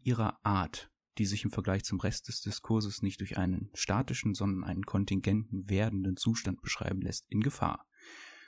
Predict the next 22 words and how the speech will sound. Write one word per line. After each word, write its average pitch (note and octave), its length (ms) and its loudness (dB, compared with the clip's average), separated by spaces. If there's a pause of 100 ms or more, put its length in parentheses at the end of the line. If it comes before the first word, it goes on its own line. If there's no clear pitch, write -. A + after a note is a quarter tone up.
(380)
Und A2 200 2
da G#2 80 8
jene D3+ 460 4
terfs - 440 0
sich - 220 -6
in B2+ 100 6
ihrem A2 300 4
reaktionär-konformistischen G2+ 1400 2
Feminismus F#2+ 760 2
nach A2+ 280 4 (140)
diesem D3+ 640 4 (140)
Diskurs A2+ 420 0
orientieren, B2+ 680 0 (760)
ist - 220 2
es A#2+ 140 0
auch A2+ 220 0
ein F2+ 140 2
Angriff A2+ 400 2
auf - 180 -4 (120)
ihr C#3 240 4
gesamtes G2+ 500 0
Fundament, G#2 640 4